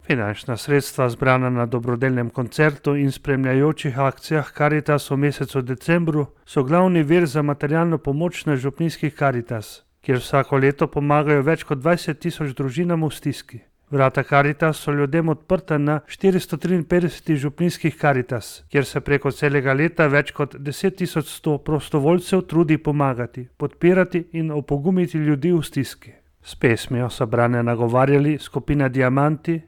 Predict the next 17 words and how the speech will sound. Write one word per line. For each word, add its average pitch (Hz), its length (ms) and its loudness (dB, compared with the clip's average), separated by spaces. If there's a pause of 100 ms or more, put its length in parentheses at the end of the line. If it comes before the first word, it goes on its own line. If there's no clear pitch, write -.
(120)
Fehtari, 139 680 -4 (120)
Uroš 165 400 0
in 135 100 -4
Tjaša 135 440 2
Steklasa, 151 800 -4 (160)
Dejan 143 380 2
Vunjak, 170 540 0 (160)
Hamo, 143 560 -2
Il 156 320 2
Divji, 175 500 2 (120)
Saša 151 460 0
Lešnjek, 160 640 -2 (100)
Manca 147 400 0
Hribar 170 440 2
in 151 160 -2
Jakob 151 380 0
Čuk, - 260 -4